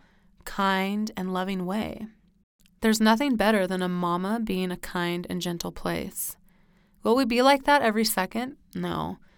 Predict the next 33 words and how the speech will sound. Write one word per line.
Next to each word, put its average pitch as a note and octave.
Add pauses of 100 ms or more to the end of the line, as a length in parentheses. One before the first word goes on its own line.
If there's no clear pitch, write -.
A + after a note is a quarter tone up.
(280)
But G#3+
we B3+
can C#4+
continue C4+
to B3+
try G3
each A3
day G3+
to A3+
get -
better F3+
and A3+
better F#3
at G3+
being G3
a A3
place G#3
of -
comfort, G#3+
love, F#3
and F3+
kindness. - (920)
And G#3
being A#3
that B3
place A3
of -
comfort, -
love, F#3+
and F#3+
kindness G3
takes -
courage, G#3+